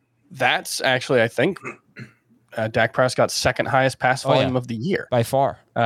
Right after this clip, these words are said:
Speaker 1: and this was a team that we thought was gonna throw the ball, that we thought was gonna average forty pass attempts per game. So it's been really hard to make sense of that, but he's actually, you know, CeeDee Lamb's been great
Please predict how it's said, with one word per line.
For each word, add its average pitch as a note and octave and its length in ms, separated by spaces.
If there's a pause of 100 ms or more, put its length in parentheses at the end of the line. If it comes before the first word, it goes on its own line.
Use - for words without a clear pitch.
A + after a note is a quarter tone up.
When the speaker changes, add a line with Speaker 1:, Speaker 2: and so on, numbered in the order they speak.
(100)
Speaker 1:
and A2+ 100
this D#3 140
was - 100
a D3+ 60
team C#3 300
that A#2+ 140
we B2+ 100
thought C3+ 220
was A2+ 100
gonna A#2+ 140
throw A#2+ 200
the B2 80
ball, A2 420
that A2 120
we A2 80
thought B2+ 180
was A#2 100
gonna A2 220
average A#2+ 460
forty - 280
pass - 260
attempts - 320
per - 180
game. E2+ 240
So - 160
it's G#2 140
been B2 400 (720)
really F#3 300
hard E3 180
to D#3 60
make C#3+ 140
sense C#3+ 260
of C3 40
that, B2 140
but A#2+ 100
he's D3+ 140
actually, G#3+ 400 (160)
you D3+ 80
know, C3 60
CeeDee G#3+ 260
Lamb's D3+ 240
been A#2 160
great G#2 340